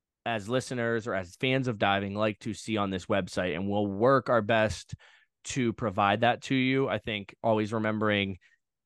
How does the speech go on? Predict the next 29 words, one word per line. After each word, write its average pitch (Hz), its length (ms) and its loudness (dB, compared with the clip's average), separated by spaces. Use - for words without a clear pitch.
it's 113 220 -6
a 107 40 -8
two-man 113 480 0
show 110 320 4
over 117 160 2
here. 127 300 2
Every 113 200 2
now 107 200 0
and 107 100 -4
then 107 80 -2
my 104 100 -2
wife 104 300 0
will 110 80 -4
help 104 180 -2
us 101 140 -6
out 104 160 2
when 98 160 -4
Aaron 101 240 -4
and 98 80 -4
I 98 80 0
aren't 98 220 -4
smart 101 260 -2
enough 101 220 -4
to 110 80 -10
make 101 160 -4
a 104 40 -2
really 95 200 -2
good 92 120 -2
graphic. 107 640 2